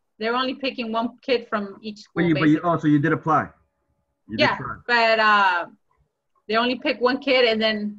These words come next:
Speaker 1: like, you went inside 'cause they gave us a tour. Like, we
Speaker 2: Yeah.
Speaker 1: went in,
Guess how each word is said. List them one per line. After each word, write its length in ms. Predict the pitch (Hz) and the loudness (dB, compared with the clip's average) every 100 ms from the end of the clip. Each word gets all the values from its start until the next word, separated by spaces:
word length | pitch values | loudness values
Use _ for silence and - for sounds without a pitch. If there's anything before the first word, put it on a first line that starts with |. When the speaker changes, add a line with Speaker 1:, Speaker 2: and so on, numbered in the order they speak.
| - | -6
Speaker 1:
like, 240 | 208 208 | -6 -4
you 100 | 220 | -6
went 240 | 214 247 | -2 -2
inside 380 | 247 247 247 262 | -2 -4 -2 -2
'cause 100 | 247 | -2
they 120 | 214 | -4
gave 160 | 233 233 | -2 -2
us 100 | 285 | -4
a 60 | 214 | -8
tour. 440 | - 208 226 320 _ 185 | -10 -8 -8 -10 _ -16
Like, 180 | 180 | -14
we 100 | 190 | -6
Speaker 2:
Yeah. 100 | - | -4
Speaker 1:
went 200 | 202 214 | -2 -4
in, 220 | 214 240 | -6 -8